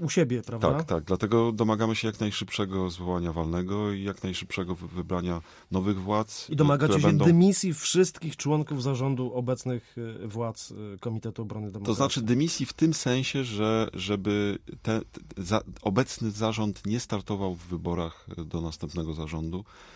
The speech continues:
Speaker 2: z tego względu, że ten zarząd wyraźnie nie radzi sobie,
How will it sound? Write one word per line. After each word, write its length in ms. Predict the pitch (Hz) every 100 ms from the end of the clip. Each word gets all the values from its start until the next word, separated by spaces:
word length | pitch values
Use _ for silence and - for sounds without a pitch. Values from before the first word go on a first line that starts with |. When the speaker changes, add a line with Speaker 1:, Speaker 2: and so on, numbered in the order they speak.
| -
Speaker 2:
z 80 | -
tego 180 | 101 107
względu, 420 | 101 107 104 107
że 260 | 101 104 98 - - _ -
ten 200 | 110 117
zarząd 360 | 113 110 110
wyraźnie 540 | 87 95 110 107 107 101
nie 200 | 98 127
radzi 320 | 123 104 95
sobie, 400 | - 98 98 98